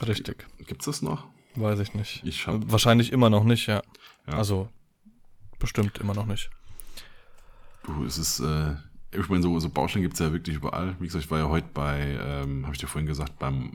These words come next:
Speaker 2: äh, bei Marc, also bei, bei Leica in Frankfurt. Und diese Straße, diese kleine Hirschgraben, glaub ich, heißt die Straße, ähm, die ist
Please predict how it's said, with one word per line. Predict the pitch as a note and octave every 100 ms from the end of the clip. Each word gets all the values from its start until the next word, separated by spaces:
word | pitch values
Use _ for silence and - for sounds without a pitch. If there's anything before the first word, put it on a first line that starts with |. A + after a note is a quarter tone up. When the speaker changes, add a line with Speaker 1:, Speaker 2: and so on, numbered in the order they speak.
| -
Speaker 2:
äh, | - - -
bei | C2
Marc, | D2+ F#2+ F2+
also | D2
bei, | C#2 C#2 B1+
bei | C#2
Leica | C2+ F2+ - C#2+
in | C2
Frankfurt. | - A2+ - G#2+ - _ _ - - - - - - -
Und | - E2+
diese | D#2+ C#2+
Straße, | D2+ - D#2+ F#2+ E2+
diese | D2+ C#2 D2 C#2 - _
kleine | - E2 F2+ A#2
Hirschgraben, | A#2+ B2+ - G2+ G2+ A2+
glaub | A2 G2+ G#2
ich, | A2 -
heißt | F#2+ F#2+
die |
Straße, | - - F#2 - A2 A#2 _ _ - - - _ -
ähm, | E2+ E2+ E2+ E2+ E2+ E2+ _ - -
die | - - -
ist | B2 - -